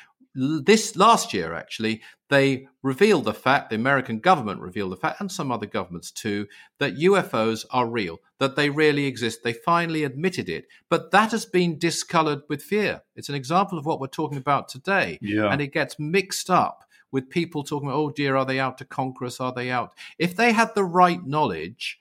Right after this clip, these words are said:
Speaker 1: on this subject, their whole approach would be free of fear.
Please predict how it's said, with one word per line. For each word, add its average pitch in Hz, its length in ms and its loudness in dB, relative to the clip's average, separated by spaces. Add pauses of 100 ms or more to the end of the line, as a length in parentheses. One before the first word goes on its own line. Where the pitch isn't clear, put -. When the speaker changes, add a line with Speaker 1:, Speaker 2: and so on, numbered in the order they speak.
Speaker 1:
on 147 200 2
this 190 260 0
subject, - 640 -2 (380)
their 202 180 4
whole 254 640 4
approach - 580 0
would 123 180 -2
be 127 140 0
free 220 380 2
of 120 120 0
fear. 110 460 0